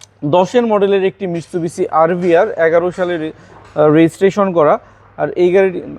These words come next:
সরি, দশই রেজিস্ট্রেশন করা। আর এই গাড়িটি আমরা দাম চাচ্ছিলাম, আহ, ষোলো লক্ষ সত্তর হাজার টাকা। তবে এই প্রাইসগুলো আমরা আলোচনা করে আরও অনেকটাই কমাতে পারবো, সেক্ষেত্রে একটু কষ্ট করতে হবে, আমাদের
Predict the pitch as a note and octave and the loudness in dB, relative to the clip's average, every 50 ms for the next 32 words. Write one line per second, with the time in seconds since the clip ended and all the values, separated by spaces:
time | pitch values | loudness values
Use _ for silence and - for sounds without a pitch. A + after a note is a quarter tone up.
0 | - - E3+ D3 D3 D3 E3+ G3 F#3 - B3+ B3 A3 A3+ A3 - - G#3+ F#3 G#3 | -4 -2 0 0 0 2 0 0 0 2 0 2 4 2 2 2 2 -2 -2 -2
1 | G#3+ G3+ F3 E3 D#3+ G3+ A#3 G#3+ F3 F3+ F3+ F#3+ F#3+ G3+ F#3+ G3+ G3+ G3+ F#3+ F#3+ | -4 -4 -2 0 2 4 4 2 2 0 -2 0 0 0 0 0 -2 -4 -2 0
2 | F#3+ G3 E3 E3+ E3 D#3+ D#3+ G3+ G3 - - A3+ G3 F3 D#3+ F3+ - - - - | 0 0 2 2 0 0 0 -4 -6 -4 -4 -2 0 0 0 0 -2 -10 -20 -20
3 | - - - - - - - - - - - - - - D3+ D3+ D3+ D3+ D#3 D3+ | -20 -20 -20 -20 -20 -20 -20 -20 -20 -20 -20 -20 -10 -2 0 2 4 4 2 2
4 | - - G3+ G3 F#3+ G3 F#3+ - - G3+ - - F#3 D3+ - E3 D3 D3 A2+ A#2 | 0 0 2 4 4 2 2 0 -4 -6 -4 -4 -4 -4 -4 -4 -4 -4 -4 -4
5 | A2+ - A2 G2 - - - - - - - - - - - C#4+ D4 D4+ D4 B3 | -6 -6 -8 -10 -10 -14 -20 -20 -20 -20 -20 -20 -10 -4 -2 2 2 2 2 2
6 | C4+ C4 B3+ C4 A3+ A3 C4+ C4 B3+ B3 A3+ A3 A3+ A#3 G#3 A#3 A#3+ A3+ - A#3+ | 4 4 4 4 2 0 0 2 4 2 2 2 4 4 4 4 2 -2 -2 -4
7 | A3+ A#3 A3 G#3 A#3 A3 A3 G3 F#3 G3 G3+ F#3+ G3 G#3 G3 - A3+ G#3+ G#3+ A3+ | -4 -4 -2 -2 -2 2 4 4 4 4 2 0 -2 -2 -2 0 0 0 0 -2
8 | A3 A#3 G#3+ A3+ A#3 G3+ G3+ E3+ D#3 E3 G#3 G3+ A#3+ A3+ F#3 A3 G#3 F#3 A3+ A3+ | -2 0 0 0 0 0 0 -2 -2 -2 -8 -8 -8 -6 -4 -4 -2 0 2 2
9 | A3+ A3+ - - - C4+ A#3+ A#3+ G#3+ - - A#3 G#3+ A3+ G#3 F#3+ A3+ G#3+ G3 F3+ | 2 0 -2 -8 -6 -2 0 0 0 0 0 0 2 2 0 0 2 0 2 2
10 | G#3 A#3 G3+ F#3+ F#3+ F#3 G#3 | 2 2 2 2 0 0 0